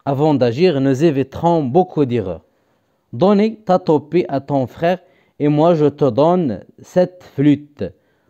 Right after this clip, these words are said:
Donner. Donne. أعطي. Donne ta topi. أعطي la topi ديالك للأخ ديالك وأنا نعطيك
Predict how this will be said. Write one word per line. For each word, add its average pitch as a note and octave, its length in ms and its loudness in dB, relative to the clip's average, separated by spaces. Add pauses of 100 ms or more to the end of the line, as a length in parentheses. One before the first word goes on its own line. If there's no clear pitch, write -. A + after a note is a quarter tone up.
(220)
Donner. D3+ 460 -2 (600)
Donne. E3+ 540 0 (100)
أعطي. F#3+ 440 -6 (4000)
Donne C3 640 0
ta E3+ 120 -4
topi. G#2+ 360 -6
أعطي B2+ 220 -6
la D3 120 0
topi B2+ 280 -8
ديالك G#2+ 360 -8
للأخ G#2+ 320 -14
ديالك F#3 320 -6 (340)
وأنا D3 160 -4
نعطيك D3 440 -6